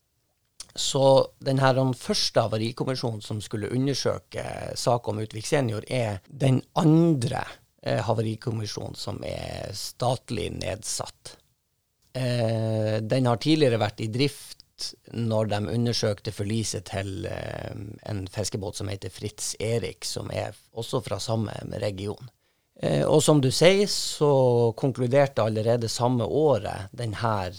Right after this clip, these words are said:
eh, første havarikommisjonen med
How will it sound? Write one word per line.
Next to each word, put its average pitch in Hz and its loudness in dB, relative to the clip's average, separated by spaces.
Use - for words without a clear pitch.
eh, 98 -6
første 131 0
havarikommisjonen 104 -4
med 98 -8